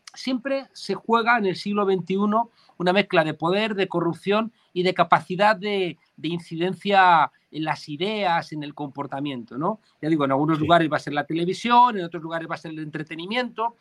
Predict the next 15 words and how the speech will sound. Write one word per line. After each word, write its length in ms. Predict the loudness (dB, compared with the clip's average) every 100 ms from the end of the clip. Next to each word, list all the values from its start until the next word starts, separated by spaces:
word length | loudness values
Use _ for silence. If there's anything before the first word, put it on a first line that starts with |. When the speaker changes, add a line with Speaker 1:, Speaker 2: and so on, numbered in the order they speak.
| _ _
Speaker 1:
en 100 | -6
otros 180 | -4 -2
lugares 300 | 0 0 0
va 60 | -2
a 20 |
ser 180 | -2 -2
la 100 | -2
religión, 500 | -2 -2 -2 -4 -8 _ _
pero 160 | -4 -4
siempre, 420 | -2 -8 -6 -6
ya 120 | -4
digo, 320 | -4 -6 -10 _ _ _
al 160 | -8 -6
servicio 580 | -6 -4 -6 -4 -4
de 280 | 0 0 -2